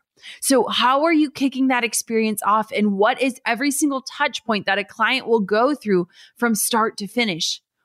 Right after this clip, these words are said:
What can you refine? What can you beautify? What can you simplify? What can you turn into a template?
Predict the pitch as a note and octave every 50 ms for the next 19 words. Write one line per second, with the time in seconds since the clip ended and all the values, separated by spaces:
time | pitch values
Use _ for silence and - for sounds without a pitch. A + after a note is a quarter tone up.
0 | _ - G3+ A#3 B3+ A#3 - C4 C4 C4+ C4+ B3+ A#3+ C4 A#3+ - - - C#4 C#4
1 | C4+ B3+ A#3 G#3 F#3+ F3+ G#3+ G#3+ - - A#3+ A#3+ B3 B3 G#3+ F3+ - G#3+ B3 C4+
2 | D4 C#4+ - - A3 G3 G3 F#3+ F#3+ G3 - - B3 A#3+ B3+ A#3 - - - C#4
3 | C4+ C4+ C4+ B3+ A3 A#3 G3+ F#3+ F#3 F#3+ - - - A#3+ A#3 A#3 A#3 A3 - -
4 | - A#3 B3 C4 C4 B3 - B3+ A#3 A#3 G#3+ - - C#4 B3+ B3+ - G#3 F#3+ -